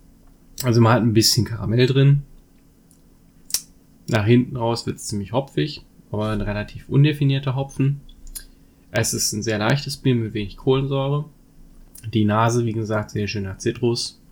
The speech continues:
und nach roten Beeren. Ähm,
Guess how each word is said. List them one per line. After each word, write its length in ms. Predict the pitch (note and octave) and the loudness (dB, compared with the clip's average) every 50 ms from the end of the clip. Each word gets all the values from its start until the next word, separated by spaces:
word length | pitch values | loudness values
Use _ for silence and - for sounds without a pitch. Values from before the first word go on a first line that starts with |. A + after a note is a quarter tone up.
| _ _ - - - | _ _ -20 -20 -14
und 200 | - - G2 F#2+ | -10 -8 -6 -6
nach 140 | G2 F2+ - | -6 -6 -8
roten 220 | - F#2+ - F#2+ | -10 -8 -8 -4
Beeren. 300 | F2+ G#2+ A2+ B2 B2+ C3 C3+ - - - _ - - - - - - - - _ - _ _ _ _ _ _ _ _ _ - | -2 0 2 2 0 0 -4 -10 -18 -20 _ -20 -20 -20 -20 -20 -20 -20 -20 _ -20 _ _ _ _ _ _ _ _ _ 0
Ähm, 840 | - B2+ A#2+ A#2+ B2 B2 B2 B2 B2 B2 B2 B2 B2 A#2+ B2 C3 | 4 6 6 8 8 8 8 8 8 6 6 4 4 2 0 -4